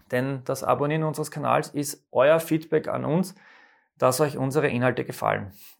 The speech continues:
Und wenn ihr noch die Glocke klickt, dann verpasst ihr kein weiteres Video mehr.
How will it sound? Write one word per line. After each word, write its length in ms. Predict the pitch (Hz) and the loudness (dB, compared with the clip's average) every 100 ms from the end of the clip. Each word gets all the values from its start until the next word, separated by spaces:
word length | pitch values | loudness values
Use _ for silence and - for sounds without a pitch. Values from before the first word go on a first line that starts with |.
| - | -4
Und 260 | 147 214 165 | 2 4 4
wenn 100 | 160 | 4
ihr 60 | |
noch 160 | 165 160 | 2 0
die 120 | 170 | 0
Glocke 500 | 123 135 - 175 170 - - | 2 2 4 2 2 -4 -2
klickt, 300 | 170 165 - - - - _ | -2 -2 -12 -14 -16 -20 _
dann 280 | 120 120 127 | -2 -2 -2
verpasst 400 | 131 117 110 - | -4 -2 -2 -4
ihr 60 | - | -8
kein 100 | 117 | -4
weiteres 400 | 107 117 117 110 | -4 -6 -10 -8
Video 200 | 110 104 | -6 -6
mehr. 220 | 104 | -8